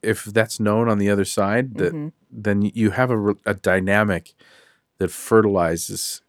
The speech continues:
Speaker 1: human growth, but also, more importantly, human happiness. So, anyway, she's been very helpful for us.
Speaker 2: Oh, yeah. I can,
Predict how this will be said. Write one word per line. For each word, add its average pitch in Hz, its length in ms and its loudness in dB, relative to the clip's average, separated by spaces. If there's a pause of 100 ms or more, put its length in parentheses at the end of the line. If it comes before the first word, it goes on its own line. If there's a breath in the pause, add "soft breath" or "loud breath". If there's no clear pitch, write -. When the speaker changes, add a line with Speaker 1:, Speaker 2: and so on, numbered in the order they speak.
(120)
Speaker 1:
human 139 400 0
growth, 101 440 2
but 90 160 0
also, 98 420 0
more 104 240 -4
importantly, 85 420 -4
human 82 280 -8
happiness. - 680 -16
So, - 260 -6 (580)
anyway, 82 280 -8 (280)
she's 151 220 2
been 123 140 0
very 95 180 4
helpful 82 300 -6
for - 200 -6
us. - 200 -18 (120)
Speaker 2:
Oh, 233 240 4
yeah. 147 380 -2 (340)
I 220 140 2
can, 202 440 -4